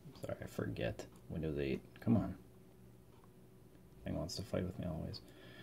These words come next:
Control panel. Programs. Here, you can see I do not have Diablo two installed.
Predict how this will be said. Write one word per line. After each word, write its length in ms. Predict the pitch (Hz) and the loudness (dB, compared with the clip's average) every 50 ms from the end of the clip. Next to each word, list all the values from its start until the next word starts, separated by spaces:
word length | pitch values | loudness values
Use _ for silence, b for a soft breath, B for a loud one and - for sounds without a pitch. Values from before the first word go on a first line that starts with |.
| b b | b b
Control 280 | - - - 127 131 123 | -4 10 12 12 12 12
panel. 520 | - 123 120 117 113 113 110 110 107 107 107 - - - - - - - - - - - b b b b b b b b b b b - - - - | 12 12 12 12 12 12 12 12 12 12 12 10 2 -10 -12 -14 -16 -18 -18 -18 -20 -18 b b b b b b b b b b b -18 -20 -14 4
Programs. 720 | - 107 107 107 104 104 101 101 101 101 101 101 98 - - - - - - - - - - - - - - - - - - - - - - - - - - - - - - - - - - - - | 10 12 12 12 12 12 12 12 12 12 12 12 10 6 -2 -10 -16 -16 -18 -18 -18 -18 -18 -18 -18 -18 -18 -16 -16 -16 -18 -18 -18 -18 -16 -16 -16 -16 -18 -18 -18 -18 -18 -16 -16 -14 -14 -14 -12
Here, 540 | - - - 117 117 117 117 113 110 107 107 - - - - - - - - - - - - - - | -2 12 12 12 12 12 12 12 12 12 12 10 0 -10 -16 -18 -18 -16 -16 -18 -18 -18 -18 -10 0
you 80 | - 95 | 6 10
can 100 | 98 98 | 12 12
see 420 | 95 - 104 98 98 95 95 92 - | 12 12 12 12 12 12 12 12 12
I 760 | - - 87 87 87 87 85 82 85 85 90 90 95 98 104 - - - - - - - - - - - - - - - - - - - - - - - - - - - | 12 10 12 12 12 12 12 12 10 10 8 8 6 6 4 2 0 -6 -14 -16 -18 -18 -18 -18 -18 -18 -18 -18 -18 -18 -18 -18 -14 -12 -12 -12 -12 -16 -18 -10 0 4
do 100 | - 87 | 8 12
not 220 | 87 95 104 113 | 12 12 12 12
have 180 | 120 120 113 110 | 12 12 12 12
Diablo 320 | 110 107 107 104 110 113 | 12 12 12 12 12 12
two 180 | 110 - 113 98 | 12 12 12 12
installed. 440 | 92 92 92 - 90 80 87 117 | 12 12 12 12 12 12 12 12